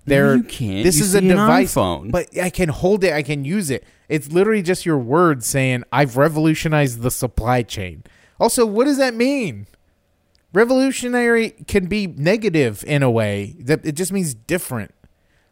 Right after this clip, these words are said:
Speaker 2: Like, how did you revolutionize the supply chain? <laughs>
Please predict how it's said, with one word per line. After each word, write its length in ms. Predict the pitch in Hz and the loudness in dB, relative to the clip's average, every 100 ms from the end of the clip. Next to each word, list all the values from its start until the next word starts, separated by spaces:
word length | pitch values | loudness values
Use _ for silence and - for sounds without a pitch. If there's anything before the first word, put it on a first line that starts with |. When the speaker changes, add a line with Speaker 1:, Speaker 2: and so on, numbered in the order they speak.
| _ | _
Speaker 2:
Like, 300 | 147 160 156 - - - | 0 0 0 -12 -14 -16
how 300 | - 165 202 | -8 -2 0
did 200 | 202 202 | 0 -2
you 80 | 196 | -2
revolutionize 1040 | 180 190 180 170 180 - 156 131 127 120 | 0 0 0 -2 -4 -6 -6 -4 -6 -8
the 120 | 120 135 | -8 -8
supply 360 | 147 127 131 | -8 -4 -4
chain? 320 | 123 107 90 - _ _ _ _ _ _ _ | -4 -10 -16 -18 _ _ _ _ _ _ _
<laughs> 100 | - | -4